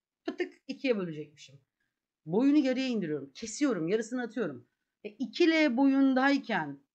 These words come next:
K diyorsam bu duruma, boyu yarıya düşünce K'sı iki katına çıkmalıdır. Artık burası iki K olacak.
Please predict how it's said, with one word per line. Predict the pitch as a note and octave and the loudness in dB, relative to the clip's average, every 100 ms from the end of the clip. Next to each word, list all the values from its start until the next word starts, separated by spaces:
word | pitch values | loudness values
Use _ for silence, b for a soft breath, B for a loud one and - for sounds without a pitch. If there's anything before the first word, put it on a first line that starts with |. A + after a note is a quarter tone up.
| _ _ _ | _ _ _
K | - A#3+ A#3 G#3 | -8 0 2 2
diyorsam | C4+ E4 - A#3+ F#3+ E3 | 0 0 -2 -2 -2 -4
bu | D#3+ | -6
duruma, | D3+ D3+ C4 F4+ _ - | -6 -4 -4 -6 _ -12
boyu | F3 B3 C4 D#4+ D4 - _ | -4 0 4 4 2 -2 _
yarıya | D#3+ G3+ B3 D#4 C4+ | -2 0 2 2 0
düşünce | C4+ A#3+ G#3+ | -4 -4 -4
K'sı | A3 C4 B3+ - C#4 | -2 -2 -2 -6 -20
iki | _ | _
katına | C#4 G#3+ F#3 E3+ | -12 -10 -10 -10
çıkmalıdır. | - D3+ B2 A#2 D#3+ | -16 -20 -20 -12 -10
Artık | F#3 _ | -10 _
burası | A#3 A#3+ C4 | -12 -12 -14
iki | A#3+ C4+ | -14 -10
K | G#3+ D3+ | -8 -8
olacak. | C3+ B2 - | -10 -20 -20